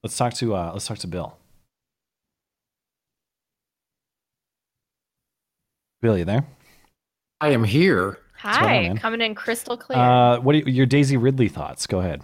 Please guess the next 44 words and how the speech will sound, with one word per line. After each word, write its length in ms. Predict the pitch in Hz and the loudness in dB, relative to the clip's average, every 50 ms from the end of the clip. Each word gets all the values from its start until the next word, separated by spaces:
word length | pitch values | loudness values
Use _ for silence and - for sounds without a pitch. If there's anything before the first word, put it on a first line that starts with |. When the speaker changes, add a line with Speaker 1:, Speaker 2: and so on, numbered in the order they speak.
| - _ | -16 _
Speaker 3:
<laughs> 100 | - 262 | -6 -6
Speaker 2:
I, 600 | - - 381 339 - 339 - 156 - 180 185 175 | -2 0 0 0 2 0 2 2 4 2 4 2
I 140 | - 160 185 | 2 2 2
was 180 | 208 196 180 147 | 4 2 2 2
just 260 | - 185 175 - - | 0 -2 -2 -2 0
watching 420 | 147 156 175 202 208 - 170 147 131 | 0 2 2 2 2 0 -2 -2 -2
that. 300 | 127 117 107 104 107 - | -2 -2 -2 -2 -2 -2
Um, 240 | 139 139 127 127 117 | 0 0 0 0 0
I 100 | 127 165 | -2 -2
think 220 | 180 214 196 147 - _ - | -2 -2 -4 -6 -8 _ -4
Daisy, 480 | 160 156 156 143 147 156 147 139 139 - - 127 | -2 -2 -2 -2 -2 -4 -6 -6 -8 -10 -12 -8
Daisy 300 | - 156 156 147 160 143 | -6 -6 -4 -6 -6 -8
Ridley 320 | 127 143 135 135 135 127 | -8 -6 -6 -6 -6 -6
is 100 | 127 110 | -6 -8
an 60 | 117 | -10
attractive 520 | 101 95 - - 110 101 107 107 - 135 127 | -12 -12 -12 -10 -10 -8 -8 -8 -10 -12 -12
lady. 440 | 117 98 101 104 131 170 170 - _ | -10 -10 -10 -10 -12 -14 -16 -16 _
Um, 680 | - 123 113 107 104 104 101 101 98 98 98 98 95 98 | -10 -8 -6 -6 -6 -6 -6 -8 -8 -8 -8 -10 -10 -12
she's 360 | - - 120 110 104 98 98 | -12 -10 -10 -8 -8 -8 -8
not 420 | 110 107 101 101 104 104 - _ _ _ _ - | -8 -8 -6 -6 -8 -10 -12 _ _ _ _ -12
the 360 | 117 104 101 104 101 101 98 | -10 -10 -8 -8 -10 -10 -12
most 320 | 98 101 104 - - _ | -12 -12 -12 -12 -12 _
gorgeous 320 | - 110 107 104 107 117 - | -8 -8 -6 -6 -8 -10 -10
girl 280 | - 113 110 117 123 | -8 -6 -6 -6 -6
on 100 | 120 110 | -6 -6
earth, 280 | 113 123 143 151 - _ _ - | -8 -8 -10 -12 -14 _ _ -12
but, 180 | 107 95 95 - _ 113 | -12 -12 -12 -12 _ -8
uh, 300 | 107 101 104 104 101 123 | -8 -8 -8 -8 -10 -10
I 100 | 139 143 | -12 -14
think 140 | - 165 | -16 -14
she's, 320 | - - 190 170 - - - _ | -12 -10 -10 -10 -10 -12 -16 _
she's 180 | - - 202 170 | -14 -10 -10 -10
cute, 320 | - - - 208 233 220 - _ | -8 -6 -4 -4 -4 -6 -8 _
you 140 | - 131 107 | -10 -8 -6
know? 280 | 107 110 156 180 160 - _ _ _ _ _ | -6 -6 -6 -8 -12 -16 _ _ _ _ _
Speaker 3:
Yeah, 440 | - 240 247 240 240 233 233 233 220 247 - | -18 -14 -10 -10 -8 -8 -8 -10 -10 -12 -10
all 100 | - 226 | -8 -4
right, 220 | 208 180 165 151 104 | -2 -2 -2 -2 -4
Speaker 2:
So 60 | 107 | -6
Speaker 3:
cute. 380 | 110 - - 180 180 175 - - - | -8 -6 -2 0 0 0 -2 -4 -2
I'll 140 | 214 233 233 | -2 -2 0
give 180 | 214 214 185 | 0 -2 -2
her 100 | 170 170 | -2 -4
that. 320 | 165 165 160 160 160 - | -4 -2 -2 -4 -4 -6